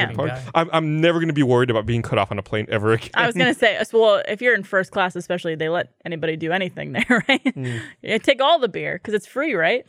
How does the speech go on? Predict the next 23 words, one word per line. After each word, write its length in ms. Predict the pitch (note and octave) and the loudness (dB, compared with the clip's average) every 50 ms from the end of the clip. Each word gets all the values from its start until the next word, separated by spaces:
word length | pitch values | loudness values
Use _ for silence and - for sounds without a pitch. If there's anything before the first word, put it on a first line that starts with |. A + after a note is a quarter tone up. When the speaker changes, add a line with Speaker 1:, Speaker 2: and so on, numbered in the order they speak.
| _ - | _ -12
Speaker 2:
Yeah, 220 | A#2+ A2 F#2+ F2+ F#2+ - _ _ _ - | -10 -10 -10 -10 -12 -16 _ _ _ -10
it's, 260 | A#2 G#2 _ - - | -10 -10 _ -8 -8
uh, 140 | G#2+ G2 G#2 - - | -8 -8 -8 -10 -8
yeah, 180 | A2 G2+ G2 G#2+ | -6 -6 -2 0
it 60 | A#2+ | 0
was, 220 | C#3 C3+ A#2 - | 0 0 0 -2
it 100 | - C3+ C3 | -4 -4 -2
was 180 | A2+ G#2 A2+ - | -2 -2 -2 -2
absolutely 360 | A2+ A2 G2+ - - G2 G2 | -2 -2 -4 -4 -8 -10 -8
crazy 300 | F#2+ - A2+ G2 G2 G#2+ G2+ | -6 -4 -4 -2 -2 -4 -4
to 40 | |
me. 160 | G2 G2 G2 - - C3+ A#2 - _ _ _ _ _ _ - | -4 -6 -6 -8 -10 -14 -14 -16 _ _ _ _ _ _ 0
And 100 | D#3+ D#3+ | 2 4
then 100 | D#3+ D#3+ | 4 2
we 100 | D3+ D3 | 2 2
landed, 400 | C3+ C#3+ D3+ F3 F3 D3 B2+ B2+ - _ _ _ _ _ _ _ _ _ _ _ _ _ _ | 4 4 4 4 2 2 0 0 -2 _ _ _ _ _ _ _ _ _ _ _ _ _ _
and 120 | - C#3+ C#3+ | 0 2 2
he 120 | C#3 C#3 | 4 4
asked 260 | C3+ C#3 D3 - - | 4 2 2 0 -4
me 220 | D3+ C#3+ C#3+ C#3 C#3+ E3+ | -4 -2 -2 -2 -2 -4
Speaker 1:
And 60 | F#3 | -6
he 60 | F#3 | -6
puked. 380 | - - F#3 D#3 - - - | -4 -4 -4 -4 -4 -8 -18